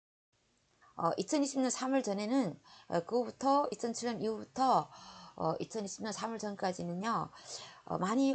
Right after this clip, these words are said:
올라야 열 배, 이십 배였는데 이천이십 년 삼월 이후부터는 오십 배 이상, 심지어 백 배 이상 오르는 종목들이 점점 많아지고 있는데요. 어, 세력들이 이 종목을 순번으로 올리고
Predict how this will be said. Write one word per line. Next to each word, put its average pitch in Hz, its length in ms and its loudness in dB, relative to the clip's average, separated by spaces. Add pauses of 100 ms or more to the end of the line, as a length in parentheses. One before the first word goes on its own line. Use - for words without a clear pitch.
올라야 214 520 4
열 185 200 2
배, - 80 -4
이십 180 220 -6
배였는데 180 680 0 (220)
이천이십 233 340 -4
년 226 100 -4
삼월 220 300 -6
이후부터는 202 500 -4
오십 180 220 -6
배 - 100 -2
이상, 202 140 -2
심지어 208 300 -4
백 190 180 -8
배 233 100 0
이상 226 220 -4
오르는 190 220 -6
종목들이 180 680 -4 (280)
점점 208 320 0
많아지고 202 520 0
있는데요. 170 640 2 (260)
어, 160 200 4
세력들이 226 600 0 (580)
이 160 420 -2
종목을 226 400 2
순번으로 254 480 0
올리고 185 280 2